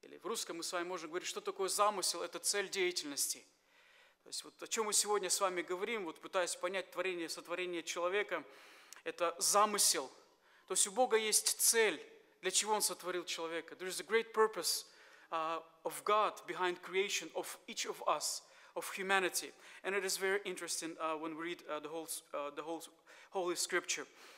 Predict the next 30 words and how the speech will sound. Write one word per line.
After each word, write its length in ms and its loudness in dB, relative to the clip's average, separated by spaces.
Uh, 160 0
let 140 -2
me 100 -2
explain 360 0
this 220 0
by 140 4
looking 360 -2
at 160 -8
our 160 0
title. 480 0
Now, 100 -4
we, 260 -4
the 60 -8
title 440 2
is, 320 2
uh, 280 0
From 280 -2
Dust 440 8
to 120 0
Glory. 460 2
Now, 240 2
this 200 4
preposition 680 0
to, 300 2
dust 520 6
to 160 2
glory, 420 6
indicates 600 0
a 60 -14
goal 380 4